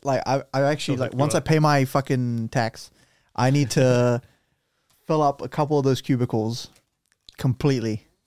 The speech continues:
Speaker 1: with decks. Like, just, just fill them to the brim.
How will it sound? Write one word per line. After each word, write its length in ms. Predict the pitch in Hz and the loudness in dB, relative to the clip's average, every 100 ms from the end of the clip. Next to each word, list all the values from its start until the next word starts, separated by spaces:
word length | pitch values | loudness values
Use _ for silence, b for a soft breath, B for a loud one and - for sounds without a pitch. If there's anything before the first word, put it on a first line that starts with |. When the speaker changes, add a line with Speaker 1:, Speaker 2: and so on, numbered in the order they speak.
| _ _ | _ _
Speaker 1:
with 160 | 117 | -10
decks. 420 | 107 110 - - - - | -4 -4 -4 -16 -16 -14
Like, 160 | 113 | -12
just, 240 | 110 120 - _ _ _ _ _ _ _ _ - | -8 -8 -10 _ _ _ _ _ _ _ _ -20
just 160 | - 127 | -12 -6
fill 180 | - 139 | 0 0
them 220 | 117 123 _ _ _ - | 0 -4 _ _ _ -8
to 80 | |
the 100 | 139 | -4
brim. 320 | 123 135 123 | -2 -2 -4